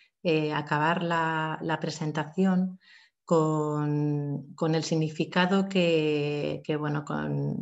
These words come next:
con el significado que familias y profesionales, a las cuales les agradecemos que en esta última semana nos hayan rellenado así un cuestionario como muy sencillito y rápido, en el que les pedíamos que nos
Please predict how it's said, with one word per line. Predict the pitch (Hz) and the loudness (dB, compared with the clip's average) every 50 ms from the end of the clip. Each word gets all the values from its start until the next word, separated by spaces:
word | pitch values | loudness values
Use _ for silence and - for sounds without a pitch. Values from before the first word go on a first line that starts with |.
| - 185 | -6 -4
con | - 160 | -2 -2
el | 147 | -2
significado | - - - - 170 - 175 180 185 180 | -2 -4 -6 -6 -2 2 2 4 4 4
que | 185 180 165 170 | 4 2 0 0
familias | - - 160 156 165 175 185 190 185 - 190 | 0 -2 0 0 2 2 2 2 2 2 0
y | 185 | 0
profesionales, | 185 185 175 - - 165 - - 165 165 180 190 190 180 170 175 160 | 0 -2 -2 -2 -4 -4 -4 -4 -4 0 0 0 0 0 -2 -2 -4
a | |
las | 147 147 143 - | -4 -4 -4 -2
cuales | - 170 180 175 165 | 0 0 2 2 2
les | 160 165 | 0 0
agradecemos | 190 151 160 165 156 160 156 - - 185 185 180 165 180 - | 0 0 0 0 0 0 0 0 0 2 2 2 0 -2 -4
que | - 156 | -4 -4
en | 151 | -6
esta | 151 151 - | -4 -4 -4
última | 165 160 - 180 170 165 | -4 -4 -4 -6 -6 -6
semana | 160 - 165 160 165 170 175 175 160 156 151 - - - - - - _ _ | -6 -8 -8 -6 -4 -2 -2 -2 -2 -4 -6 -10 -18 -20 -20 -20 -20 _ _
nos | - 165 160 156 - | -6 -4 -4 -2 0
hayan | 165 160 170 175 175 | 0 2 2 2 2
rellenado | 170 170 165 160 165 170 165 170 | 4 4 4 4 4 2 0 0
así | 165 160 - - 170 | 0 -2 -2 -2 -4
un | 170 170 | -2 -2
cuestionario | 175 170 165 175 165 165 165 170 165 165 | -4 -4 -2 -2 -2 0 0 0 0 0
como | 165 170 160 156 151 | 0 0 0 0 0
muy | 156 165 160 | 0 -2 -2
sencillito | - 180 175 180 185 170 175 170 170 165 | -2 -2 -2 -2 -2 -2 -2 0 0 0
y | 165 | 0
rápido, | 160 170 180 180 190 180 165 170 175 185 | 0 0 0 0 0 0 0 0 0 0
en | 180 170 | 0 0
el | 160 151 151 | -2 -4 -4
que | - 151 | -2 -2
les | 156 151 151 | -2 -4 -4
pedíamos | - - 160 151 160 165 165 170 175 180 175 | -4 -4 -4 -2 -2 -2 -2 0 -2 -4 -4
que | - - 180 175 170 170 165 160 | -4 -4 -2 -2 0 0 0 -2
nos | 160 160 160 156 156 151 151 147 147 147 147 143 - - | -2 -2 -2 -4 -4 -4 -4 -4 -4 -6 -6 -8 -10 -14